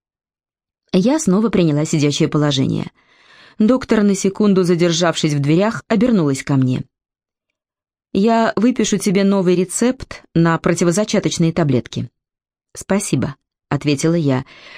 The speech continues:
решив, что будет намного проще взять рецепт, чем объяснять, что противозачаточные таблетки мне ни к чему,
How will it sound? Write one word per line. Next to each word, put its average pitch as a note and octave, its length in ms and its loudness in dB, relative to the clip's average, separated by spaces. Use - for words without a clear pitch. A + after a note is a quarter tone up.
решив, A3 480 0
что G3 280 0
будет F3 340 0
намного E3+ 460 0
проще D#3+ 420 0
взять D3 360 0
рецепт, E3 580 -4
чем E3+ 260 0
объяснять, F3 680 -2
что - 240 -2
противозачаточные D#3+ 960 0
таблетки F3+ 580 0
мне E3 200 2
ни E3 100 0
к - 80 -12
чему, A3+ 400 0